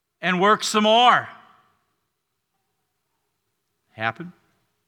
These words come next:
That maybe your spouse wants to talk with you, or your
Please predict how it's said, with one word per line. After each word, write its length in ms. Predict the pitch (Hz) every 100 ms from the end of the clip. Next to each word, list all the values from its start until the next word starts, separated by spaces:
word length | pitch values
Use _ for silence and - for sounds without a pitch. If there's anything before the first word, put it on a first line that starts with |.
| _ _ _ _ _ _ _ _ _ _ _ _
That 100 | -
maybe 360 | 123 139 147
your 300 | 147 143 131 - _ _ _ _ _ _ _ _ _ _ _ _ _ _ _
spouse 520 | _ 156 135 151 -
wants 180 | 147 -
to 60 | 139
talk 380 | - 147 139 165
with 140 | 147
you, 200 | 160 175 _ _ _ _ _ _ _ _ _ _ _ _ _ _ _ _ _ _ _ _ _ _ _ -
or 220 | 131 135
your 280 | 127 117